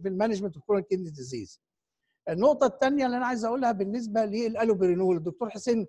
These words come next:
تناول الألوبرينول بشكل جميل جدًا، اللي هو ب-، ال-، gradual increasing في الدوز بتاعة الألوبرينول.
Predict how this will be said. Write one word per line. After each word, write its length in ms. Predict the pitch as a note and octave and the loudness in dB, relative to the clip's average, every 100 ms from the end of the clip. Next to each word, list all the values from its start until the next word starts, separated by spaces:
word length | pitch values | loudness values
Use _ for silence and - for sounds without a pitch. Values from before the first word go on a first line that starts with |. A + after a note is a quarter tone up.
| _ _ _ - | _ _ _ -4
تناول 320 | F#3+ C4 C#4 | 0 2 2
الألوبرينول 440 | C4 A#3+ G#3+ A#3+ | 0 -2 -2 -2
بشكل 440 | A#3 - - A3 G3+ | -2 -6 -4 -2 2
جميل 340 | G3 A3+ A3 | 2 2 0
جدًا، 500 | A#3 A3+ B3 G#3+ G3 _ _ - F3+ | -2 0 2 2 0 _ _ -6 -2
اللي 180 | F#3+ | 2
هو 500 | F#3 A#3+ B3 B3 B3+ G3+ | 2 2 2 2 0 2
ب-، 340 | G3+ G3 F#3+ F3 G3+ | 0 2 0 -2 -4
ال-، 280 | F#3+ F#3+ F#3+ _ _ - F3 | -4 -2 -4 _ _ -2 4
gradual 580 | A3 C4+ B3+ A#3 A3+ A3 | 4 4 4 4 2 0
increasing 640 | F#3+ F#3+ A3+ A#3 A3+ F#3 | -4 0 0 0 -2 -4
في 100 | F3 | -6
الدوز 320 | F3+ A#3 G3+ | -4 -2 -2
بتاعة 200 | F#3 G3 - | 0 -2 -2
الألوبرينول. 800 | G3 A3 G3+ F3+ F3 F3+ E3 | -2 2 2 2 0 0 -2